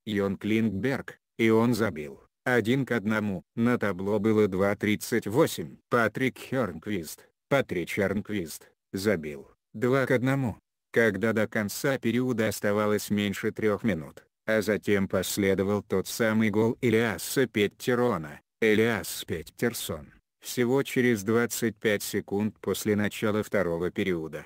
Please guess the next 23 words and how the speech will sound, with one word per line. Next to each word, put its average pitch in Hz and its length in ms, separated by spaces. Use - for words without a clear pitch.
Такой 135 400
же 110 180
гол 110 240
заставил 101 600
публику 120 520
повскакивать 113 800
со - 140
своих 87 500
мест 104 340
на 110 160
Роджерс-арене 104 920
в 104 60
Ванкувере 110 680
прошлой 107 440
зимой. 90 460
Быстрый 107 580
обманный 104 500
маневр, 87 680
и 139 160
финский 139 480
защитник 104 680
Мика 104 420
Коивиста, 101 640